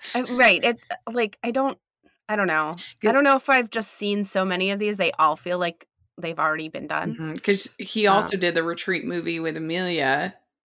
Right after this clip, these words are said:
Speaker 1: Mm-hmm.
Speaker 2: I think
Speaker 1: Right.
Speaker 2: sure. Of, and I, I, Chr-, Christopher's super, super nice person. Cindy's been super nice to the podcast. We love them all. But <clears throat> yeah, I, I, that, the, the fat suit does kind of worry me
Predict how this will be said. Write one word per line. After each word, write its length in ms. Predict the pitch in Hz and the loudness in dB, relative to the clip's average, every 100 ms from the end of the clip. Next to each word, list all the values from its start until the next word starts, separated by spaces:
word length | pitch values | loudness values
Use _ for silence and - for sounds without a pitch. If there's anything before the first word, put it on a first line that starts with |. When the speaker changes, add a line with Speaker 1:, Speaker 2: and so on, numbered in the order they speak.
| _ _ _ 240 | _ _ _ 0
Speaker 1:
Mm-hmm. 680 | 233 220 220 233 269 - | 2 2 0 -2 -4 -8
Speaker 2:
I 40 | 175 | -12
think 160 | 165 | -2
Speaker 1:
Right. 280 | 214 165 151 | 0 0 -2
Speaker 2:
sure. 260 | 151 151 - _ - - - - | -6 -10 -16 _ -20 -20 -14 -4
Of, 140 | 180 | 0
and 100 | 202 | 2
I, 460 | 214 220 123 220 226 - | 4 2 2 0 -2 -10
I, 80 | - | -14
Chr-, 140 | - - - | -14 -18 -8
Christopher's 460 | 220 - 208 180 - | -6 -2 -2 -2 -4
super, 640 | - 196 190 185 180 180 | -4 -4 -2 -2 -2 -2
super 280 | - 214 208 | -4 0 4
nice 260 | 190 175 - | 4 4 0
person. 600 | 185 170 - 170 165 160 | -2 -2 -2 -2 -2 -4
Cindy's 360 | - 202 170 | -2 -2 -4
been 160 | 170 151 | -6 -8
super 540 | - 190 180 170 170 | -8 -8 -8 -8 -6
nice 240 | - 170 165 | -4 -4 -4
to 60 | 160 | -10
the 80 | |
podcast. 400 | - 160 156 165 | -4 -4 -4 -8
We 80 | 190 | -6
love 200 | 185 196 | -4 -2
them 140 | 208 180 | 0 2
all. 340 | 156 147 156 - - - - | 4 4 0 -16 -20 -20 -12
But 340 | 175 196 185 - _ _ _ - | 0 4 4 0 _ _ _ -4
<clears throat> 1200 | 302 254 190 - _ _ _ _ _ _ - - | 0 2 0 -6 _ _ _ _ _ _ -18 -10
yeah, 500 | 208 226 254 247 240 - | -6 -2 2 2 2 -2
I, 200 | 262 214 - - | -6 -6 -12 -6
I, 280 | 196 214 208 214 | 0 0 -2 0
that, 220 | 196 - _ - | 0 0 _ -14
the, 180 | 180 - _ | -14 -14 _
the 80 | - | -18
fat 280 | - 165 - | -12 -10 -8
suit 200 | 143 - | -10 -10
does 200 | 135 - | -12 -10
kind 180 | 87 - | -10 -8
of 140 | - | -6
worry 220 | 69 69 | -4 -2
me 280 | 71 78 - | -2 -4 -4